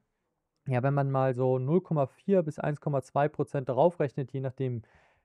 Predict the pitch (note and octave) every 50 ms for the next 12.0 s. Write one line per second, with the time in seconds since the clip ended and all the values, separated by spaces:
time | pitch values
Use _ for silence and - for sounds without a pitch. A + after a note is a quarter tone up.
0 | _ _ _ _ _ - E3+ F3 F3 F3 D#3+ D3 C#3 C3 A#2+ - D3+ D3+ D3 C3+
1 | - - D3+ D3 C#3 C3+ B2 - - D3 - - D3+ B2+ C3 C#3 C#3 C3+ C3+ B2
2 | C3 B2+ B2 A#2 C#3 D3 - D3 - - C3 D3 D3 C3+ C3 B2 A2+ A#2+ - -
3 | B2 A#2+ B2+ - - C3+ C#3 - C#3 C3 - - C3+ D3+ E3+ E3+ - - _ _
4 | _ _ _ - C3 C3 C3+ D#3+ E3 - E3+ C#3 B2 C#3+ C3 A#2 A#2+ B2+ D#3+ F3+
5 | F3 F3+ - - D3 D3 C#3+ C3+ - - C#3+ C3+ C3 B2 - - F#3 F3+ C3 B2
6 | A2+ - - A#2+ A#2 A#2+ A2+ - C3+ B2+ A#2+ - B2 B2+ C3+ C3+ A#2 A2 B2+ C#3
7 | - - C3 A#2 - - A#2 A#2+ B2+ A#2 - A#2 A#2 A2+ A#2+ A#2+ A#2+ A#2+ A#2+ A#2+
8 | A#2+ - - A#2 A2+ A#2 A2 - - - C3+ C3 C3 B2+ B2 B2+ A#2+ C3 B2+ -
9 | A#2+ B2 - - - B2 - - A#2+ A#2 A#2 A#2 B2 - - - A2+ A#2 B2 A#2
10 | A2+ - - B2+ A#2+ - _ - - C3 C3+ - F#3 G#3 G3+ D#3+ C#3 - _ C#3+
11 | C3+ C3+ - - C3+ C3 B2+ B2 - - D#3+ D3 C#3 C3 C3+ C3+ C3+ C3+ B2+